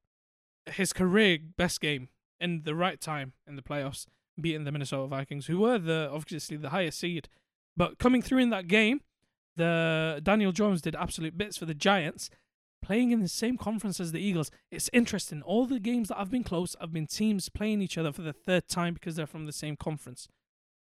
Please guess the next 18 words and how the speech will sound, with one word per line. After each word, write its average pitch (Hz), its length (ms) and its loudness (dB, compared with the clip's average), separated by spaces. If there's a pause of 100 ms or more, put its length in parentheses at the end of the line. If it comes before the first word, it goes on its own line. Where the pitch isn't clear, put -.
(140)
uh, 165 120 -8
from 170 180 -2
the 160 80 2
same 170 260 2
division, 151 360 2
sorry. 131 260 -10 (380)
Now 196 220 6
we've 240 120 6
got 165 160 0
another 175 220 4
divisional 180 480 2
game, 156 360 2 (720)
this 175 200 0
time 151 480 -2 (420)
in 160 80 -6
the 151 80 0
divisional 175 480 8
round 151 400 0